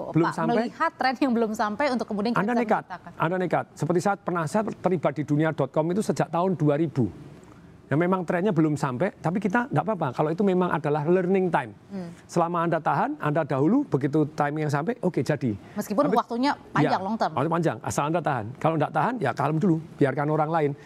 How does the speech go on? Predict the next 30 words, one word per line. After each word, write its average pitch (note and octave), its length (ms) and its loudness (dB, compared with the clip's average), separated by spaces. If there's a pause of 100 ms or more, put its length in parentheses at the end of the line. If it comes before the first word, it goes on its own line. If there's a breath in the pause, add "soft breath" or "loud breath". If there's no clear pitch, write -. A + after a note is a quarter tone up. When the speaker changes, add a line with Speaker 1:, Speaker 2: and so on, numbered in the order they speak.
(120)
Speaker 1:
Memang F#3 320 2
ada F3 80 2
jurus, F3+ 320 2 (240 loud breath)
biarin D3+ 320 2
dulu E3 240 4
orang D#3+ 160 0
lain, D#3 520 2 (120)
eh C#4+ 400 -2
mancing-mancing, F3+ 720 2
oh A#3+ 240 0 (240 loud breath)
ada F#3+ 240 -2
ikannya G3 400 0
toh, D3 80 0
baru B2+ 160 -2
kita D3+ 240 0
jaring, B2 320 2
gitu A2+ 160 0
kan F#3 80 2
Speaker 2:
Oke. D#3 80 -2
Speaker 1:
juga D3 160 2
bisa. A#2 320 -2
Speaker 2:
Oke. F3+ 320 -8 (240)
Speaker 1:
Jadi D3+ 400 2
nomor D#3+ 240 0
satu E3+ 160 0
timing. D3+ 400 2 (320 loud breath)
Yang F3+ 240 2
kedua F3+ 240 2
itu C4 560 0
adalah D#3+ 560 -2